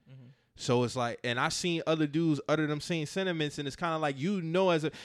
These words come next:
Speaker 2: it would have to take somebody really catching you off guard to be like, "Oh, shit, like, she could take this ride with me."
Speaker 1: Yeah.
Speaker 2: But it gotta be a lot of understanding, bro.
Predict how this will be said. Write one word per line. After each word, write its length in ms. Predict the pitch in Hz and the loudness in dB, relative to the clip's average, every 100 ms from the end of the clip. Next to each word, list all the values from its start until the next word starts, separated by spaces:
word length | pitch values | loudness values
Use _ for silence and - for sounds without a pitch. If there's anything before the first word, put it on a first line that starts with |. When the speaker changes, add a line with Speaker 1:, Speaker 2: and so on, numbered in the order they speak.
| - | 2
Speaker 2:
it 140 | 147 214 | 6 8
would 120 | 214 | 8
have 120 | 202 | 4
to 40 | 160 | -2
take 240 | - 180 | -4 -4
somebody 400 | - 147 143 127 117 | 0 0 2 2 2
really 220 | 135 131 | 0 0
catching 380 | - 131 - 120 | 0 -2 -2 -4
you 180 | 127 113 | 2 2
off 120 | 107 | 4
guard 280 | 110 110 101 | 4 4 4
to 80 | 98 | 0
be 100 | 107 | 0
like, 340 | 98 92 90 _ _ _ _ _ _ _ | 0 -4 -8 _ _ _ _ _ _ _
"Oh, 180 | 156 147 | 6 6
shit, 300 | - 160 104 | 4 -2 0
like, 280 | 113 95 - _ _ _ _ _ _ | -2 -2 -8 _ _ _ _ _ _
she 240 | - - 165 | -8 -4 -2
could 140 | 123 | -2
take 200 | 160 123 | -2 0
this 160 | 120 113 | 0 2
ride 240 | 117 107 | 0 0
with 200 | 104 113 | -2 -4
me." 180 | 95 98 _ 147 | -6 -16 _ -18
Speaker 1:
Yeah. 200 | 135 110 110 120 | -16 -14 -10 0
Speaker 2:
But 120 | 123 | 2
it 60 | |
gotta 260 | 120 139 135 | 4 2 2
be 120 | 123 | 0
a 80 | 120 | 0
lot 240 | 113 120 | 2 2
of 80 | 123 - | 0 -2
understanding, 720 | 117 113 - 131 156 131 110 | -4 -4 -4 -6 -4 -6 -8
bro. 140 | 107 | -10